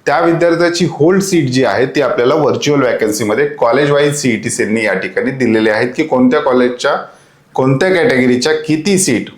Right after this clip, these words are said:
होल्डवर आहे त्याचा संपूर्ण डेटा व्हर्च्युअल व्हॅकन्सीमध्ये आपल्याला पाहायला मिळतो. ऑल इंडिया कोटा पंधरा टक्के मध्ये सुद्धा सीईटी सेलनी अशाच प्रकारचा डेटा दिलेला आहे. तर हे झालं सीट मॅट्रिक्स विषयी. जर आपण टो-,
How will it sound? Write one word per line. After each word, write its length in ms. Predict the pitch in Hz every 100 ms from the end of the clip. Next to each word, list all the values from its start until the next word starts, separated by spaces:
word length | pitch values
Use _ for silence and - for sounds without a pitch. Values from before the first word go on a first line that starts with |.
| -
होल्डवर 460 | - 131 131 135 -
आहे 280 | 113 120 123
त्याचा 300 | 123 - 143
संपूर्ण 520 | 160 151 156 160 156
डेटा 320 | 120 107 147
व्हर्च्युअल 480 | 160 127 127 160 151
व्हॅकन्सीमध्ये 640 | 131 - 110 110 104 101
आपल्याला 300 | 95 - 117
पाहायला 380 | - 139 113 -
मिळतो. 260 | 92 92 -
ऑल 180 | 120 135
इंडिया 240 | 156 165
कोटा 280 | 160 156 170
पंधरा 300 | 165 139 127 135
टक्के 260 | 139 - 147
मध्ये 260 | 143 139
सुद्धा 300 | 139 135 123 110
सीईटी 380 | 123 107 117
सेलनी 320 | 113 117 127 143
अशाच 360 | 101 - 113 -
प्रकारचा 500 | 104 196 202 - 180 - - - - -
डेटा 440 | 110 101 - 170 - - - -
दिलेला 400 | 120 123 123 147 - -
आहे. 260 | 120 107 95
तर 140 | 135
हे 120 | 139
झालं 240 | 151 160 180
सीट 380 | - - 185 180
मॅट्रिक्स 480 | 147 104 113 101 107
विषयी. 340 | 101 139 202 - - - - _ - _ _ _ _ - - _ _ _ _ _ _ _ _ - _ _ _ _ -
जर 180 | 123 165
आपण 300 | 180 190 185
टो-, 180 | 151